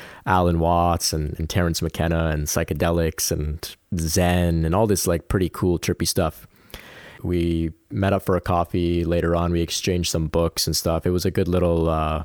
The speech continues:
encounter that we had where we crossed paths. It was nothing romantic. She, she had a boyfriend, but at the time I was single, and I was also on the search for that, the right one, the right person that I would connect with.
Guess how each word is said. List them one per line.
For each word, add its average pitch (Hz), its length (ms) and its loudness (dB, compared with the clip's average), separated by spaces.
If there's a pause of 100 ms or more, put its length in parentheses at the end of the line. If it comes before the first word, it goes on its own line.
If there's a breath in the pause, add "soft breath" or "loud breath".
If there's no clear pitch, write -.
(140)
encounter 92 600 0
that 78 160 0
we 82 100 2
had 80 280 0
where 80 100 0
we 78 100 -2
crossed 80 340 -4
paths. 80 380 -2 (480)
It - 60 -4
was 101 120 2
nothing 156 260 2
romantic. 92 600 2
She, 87 440 0
she - 140 -2
had 113 100 2
a 92 40 0
boyfriend, 87 600 0 (440 loud breath)
but 101 440 0 (600)
at 110 120 0
the 110 80 2
time 131 500 2
I 123 120 2
was 131 160 2
single, 110 600 2
and 104 120 0
I 107 40 2
was 110 180 4
also 117 680 2 (120)
on 107 200 2
the 92 80 4
search 110 520 2
for - 100 -4
that, 90 280 0
the 98 120 0
right 92 220 2
one, 92 360 2
the 82 80 2
right 98 240 2
person 104 320 2
that 90 100 2
I 87 60 2
would 85 160 -2
connect 95 400 0
with. 80 220 -2